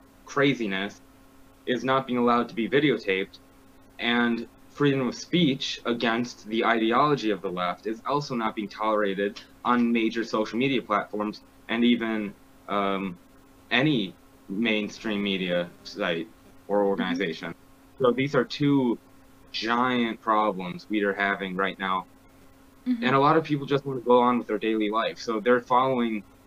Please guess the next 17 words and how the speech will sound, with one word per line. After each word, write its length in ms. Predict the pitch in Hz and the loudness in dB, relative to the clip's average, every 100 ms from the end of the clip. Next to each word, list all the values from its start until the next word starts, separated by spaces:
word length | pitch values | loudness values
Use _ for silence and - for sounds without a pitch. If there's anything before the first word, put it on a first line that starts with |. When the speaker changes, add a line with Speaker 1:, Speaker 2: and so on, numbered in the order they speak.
| - 110 | -14 -4
Speaker 1:
the 100 | 117 | 0
mainstream 460 | 120 131 - 147 | 2 0 0 2
media 420 | 127 104 104 107 - - - - - | 2 2 2 2 -2 -16 -20 -20 -6
and 240 | 117 123 123 | -2 0 0
big 180 | 123 - | -2 -2
tech, 400 | 143 104 - - - | 0 0 -2 -10 -8
and 160 | 120 113 | -4 4
both 260 | 123 135 | 4 4
of 140 | 131 - | 2 -2
them 320 | 107 107 101 - - | -2 -2 -4 -8 -2
are 140 | 117 | 0
not 280 | 120 117 113 | 2 0 -2
covering 480 | - 127 113 110 104 | 0 0 0 -4 -4
the 100 | 101 | -4
really 340 | 101 117 113 | -2 -2 -2
important 540 | 107 - 110 107 107 110 | -4 -4 -4 -4 -4 -2
issues. 540 | 143 - 92 71 - | -4 -4 -10 -10 -16